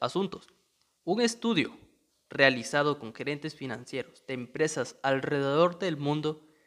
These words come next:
indica que la administración del capital de trabajo encabeza la lista de las funciones financieras de más valor.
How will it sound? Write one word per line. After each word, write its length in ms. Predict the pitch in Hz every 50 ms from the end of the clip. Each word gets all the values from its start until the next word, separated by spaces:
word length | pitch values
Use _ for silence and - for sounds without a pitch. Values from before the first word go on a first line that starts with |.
| _ _ _ _ _ _ _
indica 500 | 170 175 185 202 247 233 - 247 240 226
que 140 | 233 170 143
la 80 | 131 123
administración 840 | 120 135 123 127 127 127 131 127 - - 131 127 - - 202 214
del 160 | 220 226 214
capital 720 | - - - - 139 - - - 131 127 127 139 151 156 143
de 120 | 143 135
trabajo 600 | - - 120 113 110 113 117 - - 143 139 - - _ _ _ _ _ _ _ -
encabeza 520 | 151 143 143 - 156 175 214 226 233 226
la 140 | 220 202 170
lista 320 | 170 185 208 - - 208 196
de 100 | 175 151
las 180 | 131 123 -
funciones 480 | - 135 135 - - 175 190 196 190 -
financieras 680 | 151 139 135 131 131 - 143 151 151 151 156 156 - -
de 120 | 127 110
más 240 | 113 107 107 117 117
valor. 520 | 120 127 139 156 165 160 - - - -